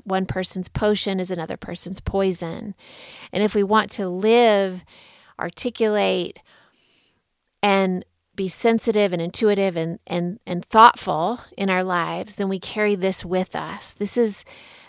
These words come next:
this kind of knowing teaches us empathy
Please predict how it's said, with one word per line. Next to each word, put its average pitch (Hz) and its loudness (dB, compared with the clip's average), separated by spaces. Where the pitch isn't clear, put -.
this 220 2
kind 262 0
of 214 0
knowing 190 0
teaches 240 0
us 214 0
empathy 190 -6